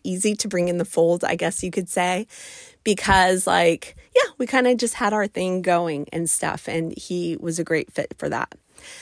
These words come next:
The other thing that's a great benefit is you get the sense of control. And again, going back to that season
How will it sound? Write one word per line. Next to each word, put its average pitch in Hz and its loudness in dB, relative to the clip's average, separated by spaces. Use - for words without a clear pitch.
The 240 2
other 269 6
thing 214 6
that's 190 0
a 196 -2
great 185 0
benefit - -2
is 175 -6
you 190 -10
get 254 -12
the 294 -4
sense - -2
of 175 -6
control. - 2
And 185 2
again, 180 4
going 202 2
back 220 0
to - -10
that 214 -2
season 165 0